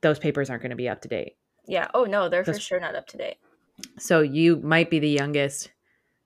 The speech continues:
Speaker 1: You might not even be the youngest, because there could have been someone that tried on the exact same day as your mom, just, like, an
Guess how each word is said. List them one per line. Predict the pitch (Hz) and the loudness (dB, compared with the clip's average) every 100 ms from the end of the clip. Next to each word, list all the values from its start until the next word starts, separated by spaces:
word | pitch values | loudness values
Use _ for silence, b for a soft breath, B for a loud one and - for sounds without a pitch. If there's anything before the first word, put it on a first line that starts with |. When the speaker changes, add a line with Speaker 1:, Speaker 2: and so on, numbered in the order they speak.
| _ _ _ | _ _ _
Speaker 1:
You | 190 | 2
might | 202 196 | 4 4
not | 185 | 4
even | 175 | 2
be | 160 | 2
the | 147 | 4
youngest, | 147 180 139 147 | 4 4 0 0
because | 156 143 | -2 -2
there | - 151 | 0 0
could | 156 170 | 2 0
have | 165 | 2
been | 165 | 0
someone | 156 151 151 | 0 -2 -2
that | - | -4
tried | 156 147 | -2 -2
on | 139 | -2
the | 139 131 | -4 -8
exact | - 139 143 | -4 -4 -4
same | - 147 135 | -6 -6 -2
day | 135 131 | -2 0
as | 131 135 | -2 -4
your | 139 | -6
mom, | 131 131 147 | -6 -6 -4
just, | 160 143 | -6 -8
like, | 135 | -8
an | 135 | -8